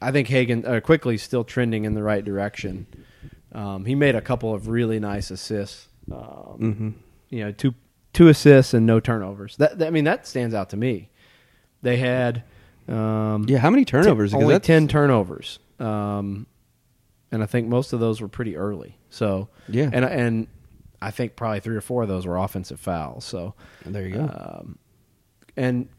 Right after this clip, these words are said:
Speaker 1: nine of eleven from the free throw line tonight. Not a lot of free throws, but this team continues to be a terrific free throw shooting
Speaker 2: Yep.
Speaker 1: team.
Speaker 2: All right, uh, coming up next, we will discuss Nick Richards. But first, I do want to tell you guys about Roman. Guys are terrible at taking care of their health, whether it's a knee injury,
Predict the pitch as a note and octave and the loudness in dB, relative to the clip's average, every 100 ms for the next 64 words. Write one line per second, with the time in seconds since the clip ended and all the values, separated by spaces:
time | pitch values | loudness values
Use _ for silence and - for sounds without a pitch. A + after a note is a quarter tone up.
0 | - A2+ G#2+ C3 C3 B2+ C#3 C3+ B2+ C3 | -8 -2 2 2 6 8 8 6 2 0
1 | B2 C#3 C#3+ A2+ G#2 G#2 G2+ G2+ B2 A#2 | 2 0 2 2 4 4 2 2 0 0
2 | A2 G#2 G2+ C3 B2+ G#2 A2 A#2 G2+ A#2 | 2 2 2 0 2 0 0 -2 -4 -4
3 | - A#2+ A2+ G#2 A#2 A#2+ G#2+ G#2+ G2+ G2+ | -2 -2 -2 0 2 2 2 -2 0 2
4 | G2 G#2 - A2 G2+ A2+ - D#3 - - | 0 -4 -12 -14 -14 -16 -16 -16 -14 -16
5 | - - - - - - - - - - | -14 -10 -8 -8 -10 -14 -20 -20 -10 6
6 | F3+ F3 - A#2 A#2 A#2 C#3 C#3 G#2 C#3 | 8 8 4 4 4 6 4 6 4 2
7 | - G#2 A2 A2 G#2+ G#2+ G#2+ A2 - A2 | 0 -4 -2 0 0 0 0 -2 -4 -6
8 | - E3 D#3 - - - - - G#2+ G#2 | 0 2 0 -6 -16 -20 -20 -8 -2 0
9 | A#2 A#2+ F#3 - - - G#2+ A#2 B2+ A#2+ | 2 0 -2 -4 -14 -10 0 4 4 4
10 | A2+ A#2+ B2 A2 - A2+ A2 A2 G2+ G#2 | 2 4 4 2 4 4 4 2 2 2
11 | A2 F#2 F#2+ F2+ F#2+ C3+ C#3 C3+ C3+ - | 0 -2 -4 -2 4 8 10 8 4 -2
12 | - - - A#2+ B2 A#2 G#2+ D#3+ F3+ F3 | -18 -18 2 8 10 10 6 8 10 10
13 | A2+ - C3+ A2 G2+ A2 G2 G2 G2 C#3+ | 6 6 2 2 2 2 2 2 2 6
14 | D#3 - A2+ G#2 G#2 - A2+ E3 E3+ D3 | 6 6 2 4 2 4 8 10 10 10
15 | D3+ D3+ | 8 6